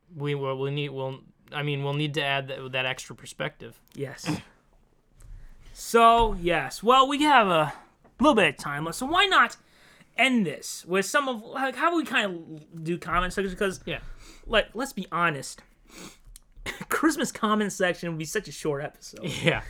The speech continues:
Speaker 2: So, but I did find a few comment section things we can have. I mean, like, y-, unwanted answers, we can have one every year. Comment section, it's one and done.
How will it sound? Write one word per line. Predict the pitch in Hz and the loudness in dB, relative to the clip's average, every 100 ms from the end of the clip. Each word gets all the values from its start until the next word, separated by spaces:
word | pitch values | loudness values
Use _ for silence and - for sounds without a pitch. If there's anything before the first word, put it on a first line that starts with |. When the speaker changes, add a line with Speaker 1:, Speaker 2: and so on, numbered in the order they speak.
| - - | -16 -20
Speaker 2:
So, | - - 247 233 | -10 2 6 6
but | 254 240 | 6 6
I | 254 | 6
did | 311 320 | 4 0
find | - 247 240 | 2 2 2
a | 214 | 0
few | 262 269 | -6 -6
comment | - 214 214 | 2 2 2
section | 220 208 214 196 | -4 -4 -4 -4
things | 208 196 | -2 -2
we | 180 | -4
can | 156 | -6
have. | 156 160 165 160 | -4 -2 -4 0
I | 185 | 2
mean, | 208 202 202 | 4 2 -2
like, | 220 226 | -4 -4
y-, | 220 233 | -12 -2
unwanted | 302 349 320 277 269 | 0 2 4 4 2
answers, | 240 | -2
we | 262 | -4
can | 285 | -2
have | 262 | -2
one | 240 208 | -2 -4
every | 208 202 | -4 -6
year. | 170 139 123 - _ - | -8 -10 -10 -18 _ -10
Comment | - 311 294 | 0 0 2
section, | 269 240 185 | -2 -2 -8
it's | 147 | -8
one | 151 170 175 | -4 -2 -2
and | 156 | -4
done. | 147 120 120 | -6 -8 -16